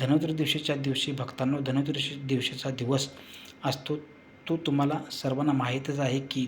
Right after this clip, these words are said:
तो धन्वंतरीचा दि-, धन्वंतरी देवतेचा दिवस असतो. हा दिवस धनाचे देव कुबेर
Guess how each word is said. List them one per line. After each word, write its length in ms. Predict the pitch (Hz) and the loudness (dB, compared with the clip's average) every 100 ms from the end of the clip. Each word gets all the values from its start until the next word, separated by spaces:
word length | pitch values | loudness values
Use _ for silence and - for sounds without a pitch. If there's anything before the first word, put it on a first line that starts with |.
| - | -2
तो 80 | 151 | -2
धन्वंतरीचा 680 | 135 127 135 151 147 143 151 | 0 0 0 0 -2 -2 -4
दि-, 360 | 135 135 139 - 127 - - | -2 -4 -2 2 2 2 -2
धन्वंतरी 460 | 127 131 156 156 160 | -2 2 2 4 2
देवतेचा 640 | 135 123 - 135 139 139 135 - - - 131 | 2 0 2 -2 0 -2 -2 -14 -20 -12 -4
दिवस 280 | 120 123 117 | 0 0 -2
असतो. 200 | - 110 | -8 -8
हा 160 | - 165 | -2 0
दिवस 400 | 165 160 190 - - - - - 139 | 2 4 2 0 -8 -14 -14 -6 -2
धनाचे 400 | 135 165 165 180 | 2 0 0 -2
देव 220 | 147 165 | 0 0
कुबेर 440 | 160 135 143 131 | 0 0 2 0